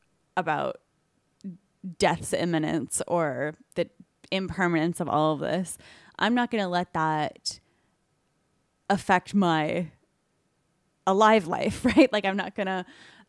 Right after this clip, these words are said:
um, I'm not gonna be dreading the fact that I'm gonna die while I'm here alive. I, uh,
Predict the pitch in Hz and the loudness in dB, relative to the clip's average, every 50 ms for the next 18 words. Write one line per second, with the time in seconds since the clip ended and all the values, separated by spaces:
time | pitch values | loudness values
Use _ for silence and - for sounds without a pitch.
0 | - 196 185 175 170 165 170 165 170 185 185 170 _ _ _ _ _ _ _ _ | -6 -2 -2 0 -2 -2 -4 -6 -6 -8 -10 -12 _ _ _ _ _ _ _ _
1 | _ _ _ _ _ _ _ _ _ _ _ _ _ _ _ _ _ _ _ _ | _ _ _ _ _ _ _ _ _ _ _ _ _ _ _ _ _ _ _ _
2 | - - _ _ _ _ - 208 208 214 214 202 208 208 226 214 214 208 208 185 | -20 -20 _ _ _ _ -2 -2 0 2 2 0 0 0 0 0 0 0 -2 -2
3 | - 175 165 175 175 175 175 180 180 170 170 160 - 156 151 165 - 170 170 165 | -2 -2 0 2 2 2 2 0 -2 -4 -4 -4 -2 -2 -2 -2 -2 -2 -2 0
4 | 160 160 156 160 156 - 156 151 147 147 143 147 151 147 - - - _ _ _ | 0 0 -2 -2 -2 -2 0 0 0 0 0 0 -2 -4 -6 -8 -12 _ _ _
5 | - - 175 170 165 165 165 160 160 160 160 - - 175 160 - - 160 - - | -10 -2 0 2 2 2 2 0 -2 -4 -6 -4 -4 -2 -2 -2 -2 -4 -4 -4
6 | 170 170 165 - - - - - 76 80 190 - - - 143 156 156 156 156 143 | -6 -4 -2 -2 -2 -4 -4 -6 -8 -8 -8 -10 -8 -6 -4 -4 -4 -4 -6 -8
7 | 143 143 - - - - _ _ - _ _ - - - 165 - - 180 175 165 | -8 -8 -10 -10 -12 -14 _ _ -20 _ _ -4 -2 -2 -2 -2 -2 -2 -2 -2
8 | 160 147 139 - | -2 -4 -6 -8